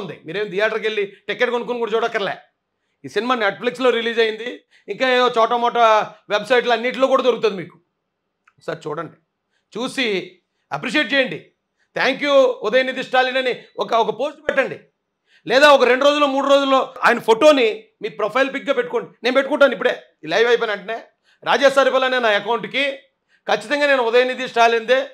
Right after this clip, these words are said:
ప్రొఫైల్ పిక్ పెట్టుకుంటాను. అవకాశం ఉన్న ప్రతి ఒక్కరూ నా మాట మీద విలువ ఉన్న వాళ్ళు ముందు ఆ సినిమా చూడండి, అది బాగుంది అనిపిస్తేనే అది చేయండి మీరు.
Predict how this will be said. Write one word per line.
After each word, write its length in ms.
ప్రొఫైల్ 320
పిక్ 160
పెట్టుకుంటాను. 420
అవకాశం 380
ఉన్న 160
ప్రతి 220
ఒక్కరూ 260
నా 100
మాట 260
మీద 120
విలువ 220
ఉన్న 140
వాళ్ళు 220
ముందు 120
ఆ 120
సినిమా 220
చూడండి, 340
అది 140
బాగుంది 400
అనిపిస్తేనే 500
అది 200
చేయండి 280
మీరు. 120